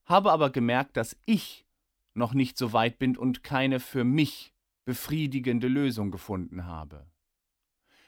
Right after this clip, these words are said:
Ich habe sogar versucht, bei allen Paragraphen im Buchstaben A nur weibliche Generika und im Buchstaben B nur männliche und so weiter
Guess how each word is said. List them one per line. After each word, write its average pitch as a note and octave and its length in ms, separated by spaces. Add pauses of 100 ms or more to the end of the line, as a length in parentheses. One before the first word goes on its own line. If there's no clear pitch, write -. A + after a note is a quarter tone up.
(140)
Ich F3+ 160
habe G#3+ 180
sogar A3 220
versucht, F#3 440
bei E3 140
allen D3+ 240
Paragraphen C3 720
im B2+ 100
Buchstaben A#2+ 480
A B2+ 300
nur A2 240
weibliche D#3 480
Generika C3+ 640 (100)
und A3 160
im G3+ 80
Buchstaben C#3+ 520
B C#3+ 180
nur F#3+ 160
männliche F#3 680 (360)
und A#2 160
so G2+ 140
weiter G#2 380